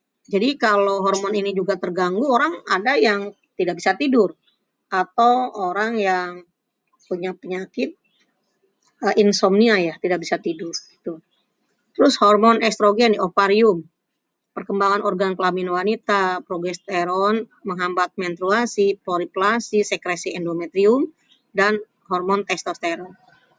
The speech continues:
Nah, anak-anakku sekalian, jadi hormon-hormon ini berlebihan juga menyebabkan kelainan,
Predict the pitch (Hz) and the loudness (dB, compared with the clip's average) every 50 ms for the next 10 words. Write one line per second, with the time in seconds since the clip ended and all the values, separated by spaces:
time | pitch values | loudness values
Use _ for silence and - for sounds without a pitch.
0 | _ _ 208 208 208 214 226 269 320 370 349 339 302 247 - 226 208 196 185 180 | _ _ 0 2 4 4 4 4 2 2 0 0 0 0 0 2 2 2 4 2
1 | 175 175 190 214 247 262 - _ _ _ _ _ _ - 233 311 339 302 277 262 | 2 2 2 0 0 -4 -8 _ _ _ _ _ _ 0 2 2 4 4 4 4
2 | 247 240 240 233 233 226 220 214 220 220 220 220 220 208 202 196 196 190 190 196 | 2 2 2 2 2 2 2 0 -2 -4 -4 -2 -2 -2 -2 -2 -2 -4 -4 -4
3 | 208 247 262 - _ _ _ _ _ _ - 214 226 226 240 233 214 208 233 226 | -2 -4 -4 -6 _ _ _ _ _ _ -6 -4 -2 0 -2 -2 -2 0 -2 0
4 | 196 226 220 220 214 202 202 196 196 175 185 190 185 180 175 - - - 202 202 | 0 0 0 0 0 0 0 0 -2 -2 -4 -2 -2 -2 -2 -4 -6 -8 -6 -6
5 | 196 190 190 190 185 - - 208 190 190 185 180 175 175 _ _ _ _ _ _ | -4 -4 -4 -6 -6 -6 -2 -2 0 0 0 -2 -6 -12 _ _ _ _ _ _
6 | _ _ - 196 185 180 185 180 185 196 214 233 247 247 254 254 247 247 240 254 | _ _ -2 0 0 0 0 0 0 0 2 2 2 2 2 0 0 0 0 0
7 | 262 269 - | -2 -6 -6